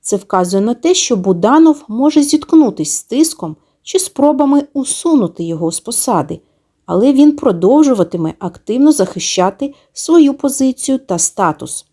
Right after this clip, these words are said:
І як результат випадає аркан суд. Суд символізує прийняття важливих рішень, справедливість і кардинальні зміни. Ця карта може свідчити про те, що питання відставки Буданова дійсно буде вирішено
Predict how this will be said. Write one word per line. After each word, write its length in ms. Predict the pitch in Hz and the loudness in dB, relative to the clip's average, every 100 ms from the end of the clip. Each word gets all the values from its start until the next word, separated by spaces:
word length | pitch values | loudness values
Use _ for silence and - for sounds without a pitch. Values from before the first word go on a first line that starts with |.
| _ | _
І 80 | 226 | 0
як 200 | 196 - | 0 0
результат 680 | 180 190 269 269 349 370 370 _ _ - | -2 0 0 0 0 0 -2 _ _ -12
випадає 560 | - 208 175 190 220 - | -8 -6 -2 0 0 -2
аркан 560 | 175 - 165 165 185 | -8 -8 -6 -6 -8
суд. 500 | 180 - 202 180 170 _ _ _ _ _ _ | -12 -8 -2 -2 -4 _ _ _ _ _ _
Суд 320 | - 427 440 | 0 2 2
символізує 760 | 285 233 220 226 220 294 330 311 | 0 0 2 0 0 4 4 4
прийняття 680 | 311 214 202 196 196 262 | 0 -2 -2 -2 -2 -2
важливих 600 | 254 196 185 190 202 214 | 0 0 0 0 -2 -2
рішень, 460 | 277 233 - 165 165 _ - | -2 0 -2 -4 -10 _ -16
справедливість 1040 | - - 208 175 160 180 262 294 302 - _ _ | -12 -4 -2 0 0 0 4 4 2 -4 _ _
і 80 | 320 | -4
кардинальні 840 | 320 277 220 196 190 180 180 180 196 | -2 -2 0 0 2 0 0 0 0
зміни. 460 | 202 185 160 165 - _ _ _ _ - | 0 0 -2 -6 -16 _ _ _ _ -6
Ця 140 | - | -4
карта 340 | 302 480 466 277 | 0 -2 0 2
може 260 | 302 320 | 4 4
свідчити 540 | - 240 294 311 262 214 | 0 0 -2 -2 -6 -8
про 180 | - | -10
те, 240 | 208 - 311 | -8 0 0
що 260 | - 233 | 2 -4
питання 520 | 220 208 - 262 262 196 | -4 -8 -4 0 0 0
відставки 600 | 185 - - 226 - 185 | -2 -6 -4 -6 -6 -8
Буданова 680 | 175 165 196 294 247 170 - _ _ | -4 0 2 2 0 -2 -10 _ _
дійсно 480 | - 262 381 - 262 | -4 2 2 2 -2
буде 320 | 180 190 185 | -2 0 2
вирішено 640 | 190 226 170 143 139 135 | 2 2 0 -2 -4 -8